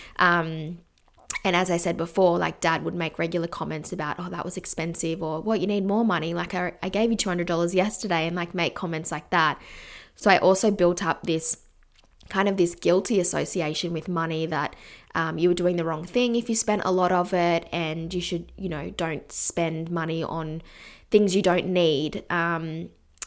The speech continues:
and yeah, that brings me to my next point was, you know, the association in money with my family was to survive. So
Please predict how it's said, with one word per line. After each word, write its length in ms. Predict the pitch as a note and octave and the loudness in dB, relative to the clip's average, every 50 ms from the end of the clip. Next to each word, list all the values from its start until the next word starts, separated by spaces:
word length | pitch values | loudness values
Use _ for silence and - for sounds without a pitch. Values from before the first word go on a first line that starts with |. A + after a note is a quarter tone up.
| - | -8
and 120 | - F3 E3+ | -6 -2 0
yeah, 180 | D#3+ D#3+ D#3+ - | 0 0 0 0
that 260 | - D#3 - - - | 0 -2 -2 -2 -4
brings 220 | - E3+ E3+ F3 | -4 -4 -2 -2
me 100 | F3+ F3 | -4 -6
to 100 | E3+ - | -6 -6
my 100 | F3+ E3 | -6 -6
next 280 | E3 E3+ - A#3+ - - | -2 -2 -2 -2 -2 -4
point 260 | - F#3 F3+ D#3+ - | -2 -2 -2 -2 -2
was, 320 | E3 F3+ E3+ - - - - - - - - - - - - _ _ - - | 0 0 0 -2 -2 -6 -8 -14 -20 -20 -20 -20 -20 -20 -20 _ _ -2 2
you 120 | F#3 F#3 | 4 4
know, 240 | F3+ E3 D#3 D#3 - - - _ _ _ _ - F3 E3+ - _ _ - | 4 4 2 0 -2 -6 -12 _ _ _ _ -10 -10 -10 -12 _ _ -8
the 320 | - - F3+ E3+ F3 E3+ | -2 0 2 2 4 2
association 640 | - F3 - - F#3 F3 C4 - F3+ E3 E3 - F3+ | 2 0 0 2 2 2 4 2 2 0 0 0 -2
in 140 | F3 E3+ F3 | -2 -2 0
money 220 | E3+ E3+ F3 D#3+ | 0 0 0 0
with 140 | D#3+ E3+ F3 | -2 -2 -2
my 140 | F#3 E3+ E3+ | -4 -4 -4
family 300 | E3+ - E3 E3 D#3+ D#3+ | -4 -6 -6 -4 -6 -6
was 240 | - D3+ E3+ E3+ - | -6 -6 -6 -6 -8
to 120 | - E3+ | -8 -6
survive. 600 | E3+ - - - - G2+ A#2 D#2+ - - - E3+ G3 | -4 -4 -4 -2 0 0 0 0 -2 -4 -8 -10 -8
So 500 | - - - F#3+ E3+ D#3+ D#3 D#3+ D3+ E3 | -6 -4 0 2 2 4 4 2 0 0